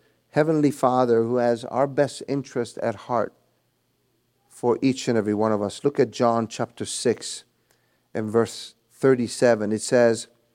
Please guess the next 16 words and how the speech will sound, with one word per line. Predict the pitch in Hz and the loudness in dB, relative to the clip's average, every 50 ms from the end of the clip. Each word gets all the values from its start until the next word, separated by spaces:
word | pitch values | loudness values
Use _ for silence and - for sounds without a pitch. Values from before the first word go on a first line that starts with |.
| _ _ _ _ _ _ _ _ _ _ _ - | _ _ _ _ _ _ _ _ _ _ _ 2
"All | 110 131 151 165 175 180 170 | 4 6 6 8 6 4 4
those | 151 147 160 156 160 156 143 131 | 6 6 8 8 8 6 2 -2
that | 123 - | -4 -4
the | - 117 | -6 -6
Father | - - - 131 131 131 131 117 120 113 110 110 107 - _ _ _ _ - 110 | -2 2 4 4 6 4 4 4 2 0 0 -2 -4 -10 _ _ _ _ -18 -2
gives | - 147 147 147 123 - - | 2 4 4 4 4 0 -8
me | 110 101 98 95 98 104 101 _ _ _ _ _ _ _ _ | -6 -4 -4 -4 -4 -6 -8 _ _ _ _ _ _ _ _
will | - 127 120 | 0 0 0
come | - - - - 156 151 147 131 | -2 -2 -4 -2 0 0 0 -2
to | - - 110 | -4 -6 -6
me, | 95 92 85 69 - - _ _ _ _ _ _ _ _ _ _ _ _ - | -6 -6 -6 -6 -8 -12 _ _ _ _ _ _ _ _ _ _ _ _ -4
and | 107 120 127 | 0 2 4
whoever | 127 123 143 160 156 165 | 6 6 6 6 4 2
comes | 147 - - - 185 175 110 - - - - | -2 -2 -6 -6 -4 -4 -4 -6 -8 -12 -12
to | - | -10
me | 104 90 85 82 82 | -8 -8 -10 -12 -14